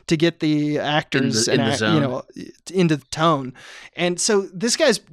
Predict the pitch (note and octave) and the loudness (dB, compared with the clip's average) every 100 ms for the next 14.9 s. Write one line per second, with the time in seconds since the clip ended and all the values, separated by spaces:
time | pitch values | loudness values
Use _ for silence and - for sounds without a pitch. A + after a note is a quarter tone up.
0 | C#3+ C#3 G3+ C4+ B3+ G3+ F3 - A#3 E4 | -16 0 2 2 0 -2 -2 -4 0 0
1 | E4+ G3+ G3 F3 E3 D3+ F#3 - - - | 2 0 0 0 0 -2 -6 -6 -8 0
2 | E3+ G#3+ F#3+ F#3+ F3+ C#3+ C#3+ G#3+ F3+ F#2 | 2 4 4 2 2 2 2 2 2 0
3 | - _ _ B2+ A#2+ G#2+ G2+ - B2+ - | -4 _ _ -2 0 0 -2 0 0 -2
4 | - A#2+ - A3 - F#3+ E3 E3 - F#3+ | -10 -20 -6 -2 0 0 0 -4 -6 -2
5 | F3 D#3 D3+ C#3+ D3 E3+ D3+ G#3 G#3 G3 | 0 0 -2 -4 0 2 2 2 0 0
6 | D#3+ - D3 C3 - C#3 B2 - - - | -2 0 0 0 -2 -2 -2 -2 -16 -20
7 | A#2+ A#2+ B2 A2+ G#2 F#2 - - G2 D2+ | -10 -6 -2 -2 -2 -8 -10 -10 -8 -6
8 | E2+ F2+ _ _ G#2+ G2+ G2 F#2 F2+ F2+ | -8 -14 _ _ -2 0 0 -2 -4 -6
9 | E2+ A2 C3 C3+ B2+ A2+ A2+ C3 A2 G2 | -8 -8 -2 -2 -2 -2 -2 -2 -4 -8
10 | F#2+ - _ _ - - C3+ C#3 C3+ A#2 | -10 -10 _ _ -20 -10 -2 0 0 -6
11 | _ _ _ _ - A2+ A#2 A2+ A2 G#2+ | _ _ _ _ -4 -2 0 0 0 -2
12 | - - C3+ D#3 - D#3+ D3+ D3 C#3 C3+ | -6 -4 0 2 0 -2 0 2 0 -4
13 | - D3 D3 C#3+ B2+ - C3 B2 A#2+ A#2 | -4 -2 -2 -4 -4 0 0 2 0 -2
14 | G#2 - - A#2+ A#2 B2+ D3+ D#3+ | -4 -8 -4 -2 -2 -2 -6 -8